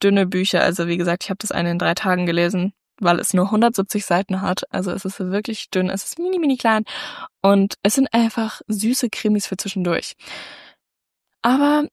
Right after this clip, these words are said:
es sind jetzt auch nicht die krassesten Krimis und auch nicht die spannendsten. Also es ist, ich find's schon immer sehr, sehr gut, weil ich einfach noch nicht so tief in diesem Krimi-Thriller-Ding drin bin.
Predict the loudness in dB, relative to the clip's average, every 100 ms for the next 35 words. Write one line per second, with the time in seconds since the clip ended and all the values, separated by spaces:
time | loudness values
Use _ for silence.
0 | 0 0 4 2 4 2 2 0 -2 0
1 | 0 -6 -8 -6 -2 0 0 0 0 -2
2 | -2 -6 -2 -4 -4 -8 -6 -2 -2 0
3 | -4 -6 -8 -6 0 0 2 2 4 4
4 | 2 2 2 0 -2 -2 -2 -2 -2 -2
5 | 0 2 2 0 -2 0 0 0 -2 -2
6 | 0 0 0 0 0 -2 -2 0 2 0
7 | 0 -2 -2 -2 0 2 4 2